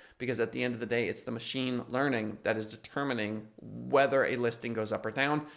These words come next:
In the same way, we are seeing these algorithms determine what content is being shown. It is not easy for TikTok to simply go in and, and change a couple lines of code, and all of a sudden,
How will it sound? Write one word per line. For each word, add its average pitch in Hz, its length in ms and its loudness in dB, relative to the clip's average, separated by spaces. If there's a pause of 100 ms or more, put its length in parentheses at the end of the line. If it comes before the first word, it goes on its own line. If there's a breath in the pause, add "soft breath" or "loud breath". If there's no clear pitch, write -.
(180 loud breath)
In 131 120 -2
the 120 80 0
same 120 360 0
way, 110 220 2
we 107 140 0
are 104 80 2
seeing 120 220 -2
these 110 160 -4
algorithms 123 560 0
determine 117 520 -4
what 110 200 -4
content 143 440 -2
is 123 120 -6
being 113 180 -4
shown. 113 420 -2 (260 loud breath)
It - 40 -4
is 127 140 -2
not 127 240 0
easy 123 760 -4
for 117 140 6
TikTok 135 480 -2
to - 80 -10
simply 123 300 -4
go 120 240 2
in 120 140 0
and, 107 200 -2 (420 loud breath)
and 117 180 -4 (400)
change 135 280 -2
a 135 40 -8
couple 127 220 -4
lines 120 280 0
of 107 100 -6
code, 156 400 6
and 120 100 2
all 117 140 4
of 117 100 0
a 120 40 -4
sudden, 113 440 2